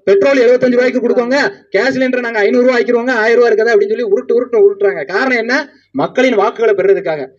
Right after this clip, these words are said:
இப்ப கல்வி கடனை வந்து தள்ளுபடி பண்ணுவோம்னு திமுக சொன்னுச்சு. கல்வி கடன் எத்தனை பேர் வீட்டுல தள்ளுபடி பண்ணாங்கன்னா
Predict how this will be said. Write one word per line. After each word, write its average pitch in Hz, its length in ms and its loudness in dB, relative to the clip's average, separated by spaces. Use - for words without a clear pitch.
இப்ப - 180 2
கல்வி 285 300 0
கடனை 294 260 0
வந்து 277 200 2
தள்ளுபடி 277 380 0
பண்ணுவோம்னு 262 460 0
திமுக 285 260 0
சொன்னுச்சு. 220 380 0
கல்வி 247 280 0
கடன் 247 260 0
எத்தனை 247 260 2
பேர் 240 200 2
வீட்டுல 214 180 -2
தள்ளுபடி 202 320 4
பண்ணாங்கன்னா 196 400 0